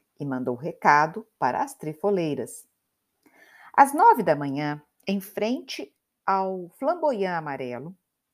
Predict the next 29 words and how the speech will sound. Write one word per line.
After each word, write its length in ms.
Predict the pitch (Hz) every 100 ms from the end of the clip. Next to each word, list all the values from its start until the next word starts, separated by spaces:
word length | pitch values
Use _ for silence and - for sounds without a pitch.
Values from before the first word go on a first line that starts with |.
| _ _ _ _ -
no 100 | 240
Jardim 460 | 226 220 214 196 196
da 100 | 190
Matriz. 720 | 190 196 175 - - - - _ _ _ _ _ _ _ _ - _ _ _ -
E, 80 | 523
para 280 | - 143 151
maior 440 | 175 160 139 147
ênfase 500 | 208 277 - 156 143
no 100 | 139
bilhete, 720 | 165 185 165 180 185 - - _
rabiscou 960 | - - 247 240 240 - - 175 196 -
um 180 | 190 190 _
P 60 | 269
S. 760 | 277 - - - - - - _ _ _ _ _ _ _ _ _ _ _ _ _ -
Logicamente 760 | 196 254 269 381 403 185 196 -
que 100 | -
esse 160 | -
P 140 | - 240
S 440 | 240 170 170 -
significa 640 | - 190 202 208 208 190 214
uma 160 | 214 247
nota 640 | 185 180 185 - 104 -
que 120 | _ -
se 100 | 190
coloca 460 | - 180 175 202
posteriormente 920 | - 277 349 - 339 254 202 165 175
a 60 | 196
qualquer 480 | - 262 262 175 165
escrita. 640 | 214 - 294 269 - -